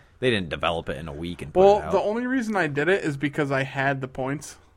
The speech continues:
Speaker 1: I'm not, I'm not judging you at
Speaker 2: Oh,
Speaker 1: all.
Speaker 2: no, I would totally understand if you were.
Speaker 1: Ugh.
Speaker 2: I judge me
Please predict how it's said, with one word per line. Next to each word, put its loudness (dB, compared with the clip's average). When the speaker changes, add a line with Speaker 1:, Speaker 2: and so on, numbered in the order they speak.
Speaker 1:
I'm 4
not, 4
I'm 4
not 6
judging 2
you 2
at 0
Speaker 2:
Oh, 6
Speaker 1:
all. 4
Speaker 2:
no, -2
I 2
would -4
totally -2
understand -2
if -6
you -2
were. 0
Speaker 1:
Ugh. -2
Speaker 2:
I -2
judge 0
me -12